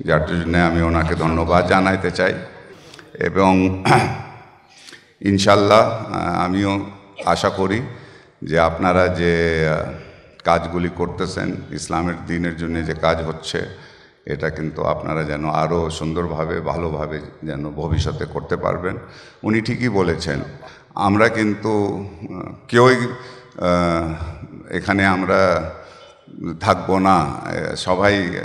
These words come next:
যাবার সময়, আহ, একদিন না একদিন আমাদের সকলকে যেতে হবে,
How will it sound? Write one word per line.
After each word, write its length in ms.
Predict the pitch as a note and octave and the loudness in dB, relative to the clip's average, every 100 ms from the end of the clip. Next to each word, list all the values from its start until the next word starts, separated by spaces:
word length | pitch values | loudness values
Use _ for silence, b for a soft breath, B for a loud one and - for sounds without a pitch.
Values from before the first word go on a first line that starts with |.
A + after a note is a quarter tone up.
| - D#2+ D#2+ | -8 -6 0
যাবার 240 | E2+ F2+ | 2 0
সময়, 380 | F2 F2 E2+ E2+ | -2 -4 -2 -4
আহ, 460 | D#2+ E2 F2+ - D#2+ D2+ - | -6 -12 -16 -16 -14 -14 -6
একদিন 340 | E2 - F2 | -4 -4 -2
না 140 | F#2 E2+ | 0 0
একদিন 260 | D2 F2 | -2 -4
আমাদের 280 | D#2+ D#2 D#2+ | -4 -4 -4
সকলকে 800 | D#2+ D#2 E2 C#2 D2+ C#2+ C#2+ - b b b b | -6 -6 -8 -8 -8 -8 -8 -16 b b b b
যেতে 280 | F2 F2 G#2 | -2 2 4
হবে, 460 | F#2+ F#2+ G#2 G2 | 6 6 4 0